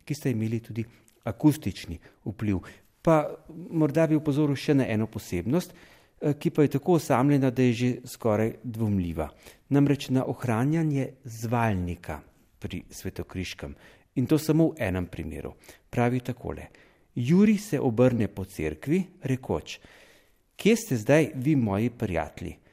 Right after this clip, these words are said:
Kadar jaz zakihnem, pravite: 'Jure, Bog ti pomagaj.'" Torej, nekomu je ime Juri, izrecno piše, ko pa ga nekdo pokliče, mu reče: "Jure." To je zvalnik,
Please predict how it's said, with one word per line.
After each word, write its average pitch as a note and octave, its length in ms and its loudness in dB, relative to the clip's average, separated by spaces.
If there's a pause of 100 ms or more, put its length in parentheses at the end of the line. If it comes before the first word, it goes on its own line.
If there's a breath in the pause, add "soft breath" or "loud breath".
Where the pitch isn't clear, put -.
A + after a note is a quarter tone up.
(200 soft breath)
Kadar A#2+ 280 4
jaz D#3 260 6
zakihnem, F#3 800 2
pravite: C3 560 0 (220 loud breath)
'Jure, C#3+ 440 6 (180)
Bog C#3+ 280 0
ti G#2+ 140 -6
pomagaj.'" D2+ 580 -6 (480)
Torej, A2 300 2 (200 loud breath)
nekomu D3 460 4
je E3 120 4
ime B2 280 4
Juri, F#2 500 0 (600)
izrecno E2+ 420 -10
piše, - 360 -12 (260 soft breath)
ko E3+ 120 0
pa D#3 120 4
ga C3+ 120 4
nekdo B2+ 300 4
pokliče, F3 560 -4
mu G2+ 140 -6
reče: F#2 320 -6
"Jure." D3 320 2 (760)
To D3 120 2
je G#2 100 4
zvalnik, E2+ 720 -2